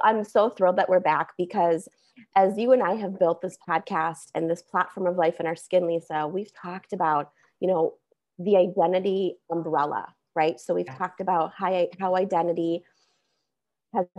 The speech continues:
Speaker 1: impacted us and how our families have impacted our identity, our careers, our education, culture, society, media, fellow sisters,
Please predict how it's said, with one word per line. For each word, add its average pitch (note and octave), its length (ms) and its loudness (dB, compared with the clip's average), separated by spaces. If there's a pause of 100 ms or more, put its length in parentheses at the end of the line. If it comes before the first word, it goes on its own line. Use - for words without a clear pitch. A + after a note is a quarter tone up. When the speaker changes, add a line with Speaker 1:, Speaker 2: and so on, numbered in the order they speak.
Speaker 1:
impacted F3 640 -2 (100)
us E3+ 280 0
and E3+ 160 -4
how D#3+ 260 -2
our D#3+ 180 -2
families F3 800 0
have - 120 -6
impacted E3 420 -10
our D#3 100 -2
identity, D3 520 -8
our E3+ 140 -4
careers, F3+ 800 -4
our F3 100 -10
education, F#3 880 -8 (600)
culture, F#3 720 -2 (460)
society, G3 680 0
media, F3 840 0 (1120)
fellow A3 280 2
sisters, E3 800 -4